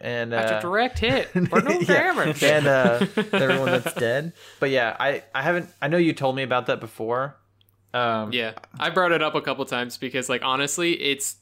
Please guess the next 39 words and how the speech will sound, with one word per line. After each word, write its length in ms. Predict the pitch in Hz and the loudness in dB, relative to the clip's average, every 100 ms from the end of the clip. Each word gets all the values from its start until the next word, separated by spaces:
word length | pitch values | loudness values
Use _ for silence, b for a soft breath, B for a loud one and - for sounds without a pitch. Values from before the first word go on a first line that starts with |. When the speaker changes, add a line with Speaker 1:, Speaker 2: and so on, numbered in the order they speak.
| - | -12
Speaker 2:
it's 220 | 147 135 - | -6 -4 -4
a 60 | |
lot 200 | 120 117 | -6 0
Speaker 1:
I 60 | 127 | 2
Speaker 2:
of 60 | |
Speaker 1:
wish 180 | 135 147 | 2 2
Speaker 2:
fun. 80 | 165 | 0
Speaker 1:
I 40 | |
could 180 | 165 170 | 0 0
just 100 | 160 | 2
Speaker 2:
They 80 | 143 | 2
did 100 | 143 | 2
a 60 | 131 | 2
good 100 | 127 | 2
Speaker 1:
download 160 | 135 | 0
Speaker 2:
job. 100 | 113 | 2
Speaker 1:
that 280 | 113 117 - | 0 0 -2
standalone 640 | - 120 113 120 135 147 | -6 -4 -4 -2 -2 -2
and 100 | 113 | -4
play 220 | - 113 | -2 0
it 80 | 127 | 0
without 260 | 113 113 110 | 0 -2 -2
having 200 | 113 113 | -4 -6
to 60 | - | -6
<laughs> 80 | |
download 500 | - - 143 - - | -6 -6 -6 -8 -10
Battlefront 720 | - 135 147 139 - - 135 147 | -8 -6 -6 -8 -10 -6 -6 -8
two. 300 | - 151 151 - - | -4 0 0 -2 -4
Speaker 2:
<laughs> 1040 | 190 - 190 190 185 180 170 - 160 - 143 | -4 -2 -4 -2 -4 -4 -4 -6 -8 -8 -6
Speaker 1:
Oh, 420 | 143 135 123 113 | -4 -4 -6 -8
man. 400 | - 98 92 123 - _ b b b b b - | -12 -10 -10 -12 -16 _ b b b b b -2
Um, 480 | 135 131 123 110 117 | 0 2 2 0 -2
Speaker 2:
Yeah, 220 | 113 104 - | -4 -4 -4
I 140 | 160 | -4
think 200 | 165 208 | -2 -2
that 120 | 180 165 | 0 0
they 120 | 151 | -2
could. 300 | 151 143 143 - | 0 -2 -2 -4
I, 240 | 139 139 | -2 -2